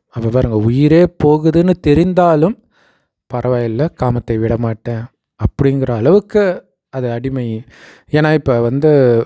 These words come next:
ஒரு, ஆ, இந்த சாராயம் போன்ற போதைப் பொருளுக்கு அடிமையாகி இருக்கிறவங்க கூட, இதை சாப்பிட்டா இறந்துடுவீங்கன்ற அந்த ஒரு ஸ்டேஜ் வரும்போது அதை விட்டுருவாங்க.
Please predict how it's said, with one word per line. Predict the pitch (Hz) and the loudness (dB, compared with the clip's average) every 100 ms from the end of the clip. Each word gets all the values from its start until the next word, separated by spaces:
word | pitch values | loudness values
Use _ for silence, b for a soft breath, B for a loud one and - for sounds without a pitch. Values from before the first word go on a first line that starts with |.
| - | -2
ஒரு, | 123 120 113 110 104 107 b b b b _ - | -4 -2 -2 -4 -6 -8 b b b b _ -8
ஆ, | 120 110 110 107 - _ _ | -4 -4 -4 -6 -10 _ _
இந்த | 127 120 110 | -4 -2 -4
சாராயம் | - 127 131 131 131 123 | -2 0 0 2 0 0
போன்ற | 120 120 113 113 107 110 - - | -2 -2 -2 -4 -4 -6 -10 -4
போதைப் | 131 147 139 | 0 2 2
பொருளுக்கு | 139 123 120 - 113 | 0 2 0 -2 -4
அடிமையாகி | 113 120 135 135 123 117 120 | -2 -2 -2 -2 -4 -4 -4
இருக்கிறவங்க | - - 110 107 | -4 -4 -4 -2
கூட, | 98 131 123 165 | -4 -2 0 0
இதை | 135 | 0
சாப்பிட்டா | 117 - 165 180 180 | -2 -2 -2 -2 0
இறந்துடுவீங்கன்ற | 185 151 139 160 180 175 160 156 151 165 175 | 2 2 2 2 2 2 2 0 0 0 0
அந்த | 151 151 175 | -4 -4 -2
ஒரு | 185 156 | -2 -2
ஸ்டேஜ் | - 180 180 | -2 -2 0
வரும்போது | 170 139 139 170 | 0 2 0 0
அதை | 139 | 0
விட்டுருவாங்க. | 113 - 170 147 104 | -2 -2 -2 -2 -4